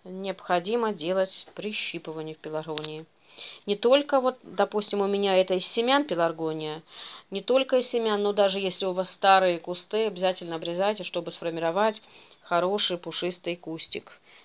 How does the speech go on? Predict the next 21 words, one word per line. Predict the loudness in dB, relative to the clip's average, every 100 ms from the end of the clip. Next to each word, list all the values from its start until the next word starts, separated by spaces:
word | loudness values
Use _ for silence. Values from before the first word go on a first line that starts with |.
| -18
Без | -4 -4 0
этого, | 0 2 2 0 -2
посмотрите, | -6 -4 -2 -2 -6 -4
вот | -6 -6
прищипнули | -6 -4 -4 -2 -2 0 -4 -10 -18
боковые, | -10 -4 -2 0 -2 -6 -20 -10
центральный | -6 -2 0 0 -4
ствол, | -6 -6 -6 _ _ -16 -6
и | -2
пошли | 2 2 2 2
боковые | 0 2 2 2
побеги. | 0 -2 -4 -8 -8 -10 -12 -20 -20 _ -20 -20 _ -10
Вот, | 0 4 4 2 -12 -20 -20 -20 _ -20 -20 _ _ -18
сейчас, | -16 -12 -10 -10 -12 _ _ _ _ _ _ _ _ _ -18
вот | -6 2 4 2 -2
внизу, | -2 0 0 -2 -6 _ _ _ _ _ _ _ _ _ _ _ _ _
посмотрите. | -12 -6 -6 -6 -8 -6 -10 -10 -20 _ -18
Так, | -16 -14
сейчас | -12 -6 -6
я | -6
уберу, | -4 -4